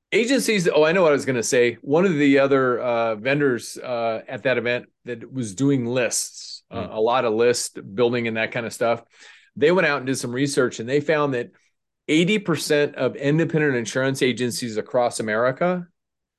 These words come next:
Speaker 1: are ten people or less. And I thought
Speaker 2: Wow.
Speaker 1: that was a fascinating piece of research. So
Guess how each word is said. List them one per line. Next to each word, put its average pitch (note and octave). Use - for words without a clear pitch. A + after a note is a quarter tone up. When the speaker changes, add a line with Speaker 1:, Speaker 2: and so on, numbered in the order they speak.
Speaker 1:
are A#2
ten D3+
people C#3
or A2
less. -
And C3+
I F3
thought A3+
Speaker 2:
Wow. -
Speaker 1:
that G3+
was F3
a F3
fascinating F3
piece E3+
of C#3
research. -
So -